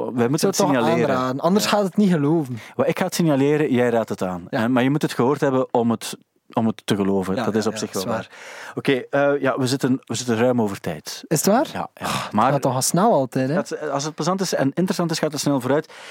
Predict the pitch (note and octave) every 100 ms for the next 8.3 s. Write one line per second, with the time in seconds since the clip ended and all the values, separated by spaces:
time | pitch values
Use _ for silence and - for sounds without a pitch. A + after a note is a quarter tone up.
0 | - D#3 E3 - A3+ G#3+ F3+ E3 - E3+
1 | E3 C#3+ C3+ D3+ - E3 C#3+ B2 F3 -
2 | F#3 F#3 - - D#3+ D3+ - D3+ C3+ F#3
3 | - - F#3 E3+ D3 C3+ A#2+ A2+ G2+ G2+
4 | G#2 G2+ F#2+ - - - D3 D3+ D3+ C#3
5 | C#3+ C3 B2 D3+ D#3+ - C3+ - B2+ D3+
6 | - - - - _ D3+ D3 C#3+ D3 D3
7 | - - _ _ _ - G#2 A#2+ D#3+ -
8 | - - -